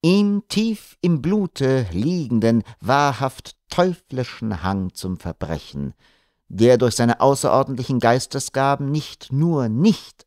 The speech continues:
eingedämmt wurde, sondern im Gegenteil dadurch noch bedeutend an Stärke und selbstverständlich vor allem an Gefährlichkeit zunahm.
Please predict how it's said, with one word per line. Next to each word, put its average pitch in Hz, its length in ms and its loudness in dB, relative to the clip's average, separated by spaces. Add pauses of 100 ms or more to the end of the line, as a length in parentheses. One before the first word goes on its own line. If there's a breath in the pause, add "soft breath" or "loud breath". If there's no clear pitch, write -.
(120)
eingedämmt 107 880 -2
wurde, 135 400 0
sondern 95 500 0
im 87 280 -8
Gegenteil 101 760 0 (580)
dadurch 131 480 4
noch - 140 -2
bedeutend 110 760 -2
an 92 160 -8
Stärke 113 880 -4 (840)
und 117 140 -8
selbstverständlich 165 1000 -2
vor 151 160 2
allem 160 240 4
an 160 140 2
Gefährlichkeit 90 960 2
zunahm. 71 760 -4